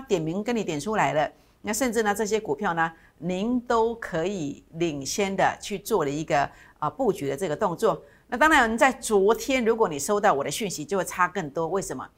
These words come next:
因为昨天一大早啊，我就告诉你策略上涨多股要先收割。好，我昨天就特别这样讲，是不是？所以呢，跟燕龙老师这好朋友有好无坏。好，那么也欢迎大家跟燕龙老师一起来当好朋友哦。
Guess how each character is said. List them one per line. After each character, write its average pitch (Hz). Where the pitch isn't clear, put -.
因 349
为 381
昨 226
天 247
一 196
大 202
早 135
啊， -
我 160
就 208
告 240
诉 226
你 170
策 240
略 202
上 170
涨 151
多 208
股 160
要 156
先 165
收 156
割。 147
好， 170
我 139
昨 185
天 233
就 240
特 247
别 165
这 170
样 165
讲， -
是 -
不 226
是？ 226
所 -
以 269
呢， 226
跟 277
燕 320
龙 233
老 175
师 214
这 277
好 269
朋 208
友 220
有 190
好 285
无 170
坏。 202
好， 180
那 226
么 208
也 151
欢 220
迎 170
大 180
家 202
跟 226
燕 254
龙 175
老 135
师 -
一 -
起 170
来 151
当 233
好 151
朋 160
友 208
哦。 196